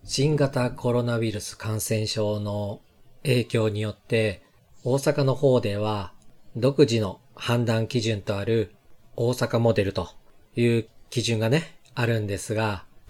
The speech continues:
ついに赤信号が点灯するということになりました。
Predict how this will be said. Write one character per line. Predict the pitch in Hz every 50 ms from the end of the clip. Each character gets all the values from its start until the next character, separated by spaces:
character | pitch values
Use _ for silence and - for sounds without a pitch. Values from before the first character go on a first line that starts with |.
| - - -
つ | - - 143
い | 139 127
に | 120 113 104 - - - - - - - - - - -
赤 | - 117 - - 120
信 | - - 139 127 120 117
号 | 110 113 110 110 110
が | 123 139 139 135 127 123 -
点 | - 117 120 117
灯 | - 113 113 110
す | - -
る | 107 107
と | - 101 92 - - - - -
い | - 117 120
う | 120 117 117 113 117 113
こ | - - 117 113 110
と | - - 113 110 110
に | 110 127 147 151 143 139 131 123 113
な | 107 107
り | 107 104
ま | 104 104 101
し | -
た。 | - 92 -